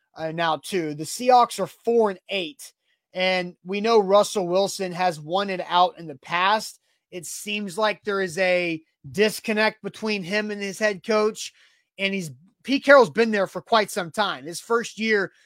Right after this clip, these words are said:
in Seattle was in twenty ten. He's won a bunch of games in the eleven, twelve seasons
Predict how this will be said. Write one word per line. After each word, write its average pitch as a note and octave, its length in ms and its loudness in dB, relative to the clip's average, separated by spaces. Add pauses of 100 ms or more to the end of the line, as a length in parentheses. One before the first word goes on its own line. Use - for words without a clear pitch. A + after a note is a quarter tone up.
(160)
in G3 140 -6
Seattle F#3+ 480 0
was F3+ 140 -4
in F3 120 -10
twenty G3+ 420 -8
ten. D3+ 460 -6 (200)
He's D#3+ 140 -10
won G#3+ 180 -2
a F#3+ 60 0
bunch A3 380 -2
of G#3 100 -4
games G3 480 -2
in F3 120 -8
the F3 120 -6
eleven, F3+ 460 0
twelve F3+ 320 -2
seasons F3 540 -10